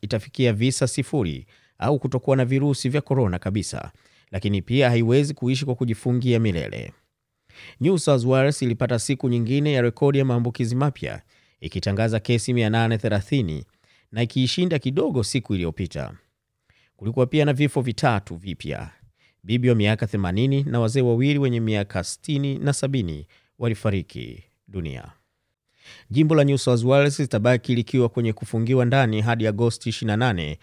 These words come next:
na eneo la Greater Sydney hadi angalau tarehe thelathini Septemba. Mgogoro wa covid kumi na tisa wa jimbo la Victoria umeendelea kuongezeka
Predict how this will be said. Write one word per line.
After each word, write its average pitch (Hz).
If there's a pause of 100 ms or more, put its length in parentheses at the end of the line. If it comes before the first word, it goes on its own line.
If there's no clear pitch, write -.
(340)
na 87
eneo 113
la 107
Greater 123
Sydney 143
hadi 135
angalau 131
tarehe 107
thelathini 87 (360)
Septemba. 73 (2000)
Mgogoro 160
wa 139
covid 147 (320)
kumi 135
na 101
tisa 147
wa 131
jimbo 127
la 101
Victoria 95
umeendelea 104
kuongezeka 117